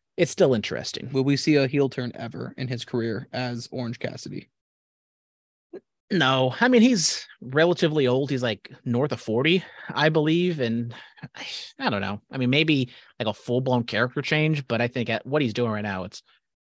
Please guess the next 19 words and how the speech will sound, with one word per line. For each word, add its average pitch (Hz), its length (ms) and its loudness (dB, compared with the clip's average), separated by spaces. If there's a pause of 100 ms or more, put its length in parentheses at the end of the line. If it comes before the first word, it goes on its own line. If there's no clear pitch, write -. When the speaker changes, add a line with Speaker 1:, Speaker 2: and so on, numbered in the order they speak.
(100)
Speaker 1:
pretty 190 160 6
full. - 180 -2
He, 233 240 4
he 220 80 4
has 220 140 4
a 135 40 -4
good 120 200 2
gig, 90 240 -8
and 110 80 -6
I 120 40 -4
don't 113 60 -4
think 107 140 -8
he 101 80 -4
wants 95 160 -8
to 95 80 -8
mess 78 200 -8
that 64 140 -8
up. - 160 -14 (240)
Speaker 2:
Exactly. - 560 -12